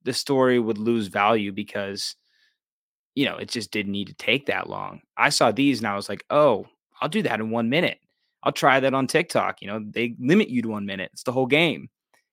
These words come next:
And it worked immediately. People really appreciated how I didn't waste their time. I told the story with forward motion. It was fast paced, and that's the whole thing about TikTok, is it's a fast paced environment. So it just fit. It just fit all of TikTok's values. People appreciated it.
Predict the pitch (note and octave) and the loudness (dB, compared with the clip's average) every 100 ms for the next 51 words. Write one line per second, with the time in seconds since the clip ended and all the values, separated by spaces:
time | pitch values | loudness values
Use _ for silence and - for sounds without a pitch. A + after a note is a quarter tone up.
0 | _ _ C3+ B2 C3+ C3+ B2 A2 A2+ A#2 | _ _ -2 0 2 2 0 -2 0 0
1 | A2 F#2+ G2 C#3 - A#2+ A2 B2+ B2 A2 | -2 -4 -4 -4 -2 -4 2 4 4 0
2 | - A2 - A2 G#2+ G#2 G2+ G2+ G#2+ G#2+ | -4 -8 -4 -4 -4 -4 -6 -4 -6 -6
3 | G#2 - F#2+ - A2+ A2+ A2 G#2+ _ _ | -6 -8 -8 -4 -2 0 -2 -6 _ _
4 | _ _ - - B2 G#2+ G#2 A#2 A#2 A#2 | _ _ -10 -2 -2 0 -2 2 2 2
5 | G#2 - A2+ G#2+ G2+ A#2+ B2+ A#2+ A#2+ A#2 | 0 -2 -2 -2 0 0 2 0 0 0
6 | A#2 A2+ _ _ - C#3 G#2+ - B2+ B2 | 0 -4 _ _ -4 -2 -2 2 2 2
7 | - E3+ C3+ - A2+ A2 - A#2 A#2+ - | 0 0 0 -2 -4 -4 -4 -2 -4 -2
8 | A#2+ G#2+ A2 - A2+ A2 A2 - - A2 | -4 0 -2 -2 -8 -6 -8 -8 -14 -14
9 | G#2+ A#2+ A2 - A2+ - G2+ A2 A#2+ A2 | -2 0 0 0 -4 -4 -4 0 0 0
10 | G2 - _ _ _ _ _ - C#3+ B2+ | -4 -10 _ _ _ _ _ 0 2 2
11 | D#3 - - C3 F#2 - - A#2+ B2+ - | 0 -4 0 0 0 -6 -10 -6 -6 2
12 | D#3+ - B2 C3 A2+ B2+ A#2+ A#2+ A2 - | 4 6 4 2 0 -4 -4 -4 -4 -2
13 | A#2+ A2+ A2+ A2+ A2+ - C3 A#2 A#2+ - | 0 0 0 -2 -4 -6 -6 -4 -6 -4
14 | A#2 A2+ A#2 A2 A2 G#2+ G#2+ | -4 -4 -4 -2 -2 -2 -4